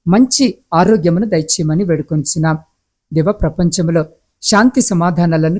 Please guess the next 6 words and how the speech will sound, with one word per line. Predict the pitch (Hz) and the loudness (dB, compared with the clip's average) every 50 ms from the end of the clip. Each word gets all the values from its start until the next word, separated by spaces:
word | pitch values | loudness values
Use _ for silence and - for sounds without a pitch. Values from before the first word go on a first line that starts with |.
| - | -4
కలిగించమని | 175 147 156 135 165 151 - - 170 156 156 180 180 | -4 -6 -4 -4 -4 -4 -4 -4 -2 -2 -2 -2 -2
వేడుకొనుచున్నాం. | 170 151 151 - - 151 147 - - - 160 160 156 156 - _ _ _ _ _ _ _ _ | -2 -4 -4 -4 -4 -4 -2 -2 -2 -2 -2 -2 -2 -4 -8 _ _ _ _ _ _ _ _
ప్రాముఖ్యంగా | 175 170 165 165 175 170 175 170 160 160 170 165 160 | -2 0 0 0 0 0 -2 -2 -2 0 0 -2 -2
నా | 156 156 - | -2 -2 -2
తండ్రి, | 170 175 190 262 - - _ _ _ _ _ - | 0 0 0 0 -2 -4 _ _ _ _ _ -8
శాంతి | - - - 185 226 220 - 240 | -2 0 2 2 0 0 0 -2